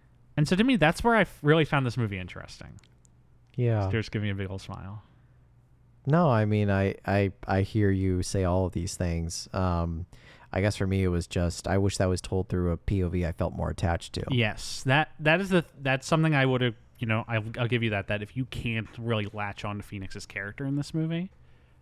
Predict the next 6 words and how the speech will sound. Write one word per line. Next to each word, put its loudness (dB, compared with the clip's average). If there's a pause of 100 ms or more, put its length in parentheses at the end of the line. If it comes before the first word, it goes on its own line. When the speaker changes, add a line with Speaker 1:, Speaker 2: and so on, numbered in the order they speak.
(180)
Speaker 1:
that 2
becomes -8
hard -14
to -18 (180)
Speaker 2:
Yeah. -2 (140)
Speaker 1:
feel. -14